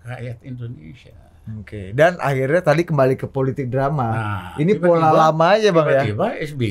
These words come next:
Speaker 1: Y sekarang drama, dia korban. Makanya gua tweet, "Hey, come on, kita
Speaker 2: <laughs>
Speaker 1: tahu nih permainan.
Speaker 2: <laughs>
Speaker 1: Lu juga
Speaker 2: Ah.
Speaker 1: tukang bohong
Speaker 2: Ya,
Speaker 1: kok,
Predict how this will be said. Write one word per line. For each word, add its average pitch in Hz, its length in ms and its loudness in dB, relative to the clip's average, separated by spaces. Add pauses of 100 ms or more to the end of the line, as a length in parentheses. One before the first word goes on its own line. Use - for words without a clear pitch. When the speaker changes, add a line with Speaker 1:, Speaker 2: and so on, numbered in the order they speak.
Speaker 1:
Y 208 80 -4
sekarang 214 320 -10
drama, 185 560 -4
dia 208 160 -4
korban. 170 720 0 (480)
Makanya 117 560 -4
gua 120 300 -4
tweet, 156 500 -4 (480)
"Hey, 117 240 0
come 131 240 -2
on, 87 920 -6
kita 127 340 -4
Speaker 2:
<laughs> 123 120 -2
Speaker 1:
tahu 120 240 -2
nih 113 80 -4
permainan. 98 800 -10 (320)
Speaker 2:
<laughs> 131 380 0
Speaker 1:
Lu 127 100 -6
juga 123 240 0
Speaker 2:
Ah. 104 80 -4
Speaker 1:
tukang 120 240 -2
bohong 120 480 0
Speaker 2:
Ya, 143 160 2
Speaker 1:
kok, 151 220 2